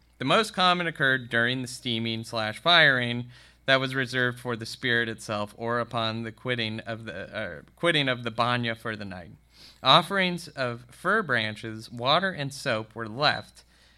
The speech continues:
capped by a formal thank you uttered aloud. The Bannock was often blamed for anything that went wrong within a bathhouse, so if the structure burned down, which they often did,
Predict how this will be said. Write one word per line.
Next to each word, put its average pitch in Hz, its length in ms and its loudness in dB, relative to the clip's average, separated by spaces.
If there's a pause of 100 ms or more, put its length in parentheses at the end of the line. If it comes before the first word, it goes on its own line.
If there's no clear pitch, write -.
(160)
capped 156 460 2
by 127 160 2
a 123 100 0
formal 165 460 -4
thank 123 420 -2
you 113 280 -4
uttered 113 300 -2
aloud. 110 460 -6 (480)
The 120 120 -2
Bannock 143 400 8
was 127 160 -2
often 135 400 2
blamed 123 360 -2
for 123 120 -12
anything 127 440 -4
that 110 160 -6
went 107 180 -8
wrong 113 360 -2
within 107 220 -8
a 104 40 -8
bathhouse, 107 760 -8
so 110 240 -4
if 107 100 -8
the 117 80 -12
structure 147 480 0
burned 117 300 0
down, 135 420 4
which 110 240 -6
they 110 140 -2
often 107 440 0
did, 117 400 -2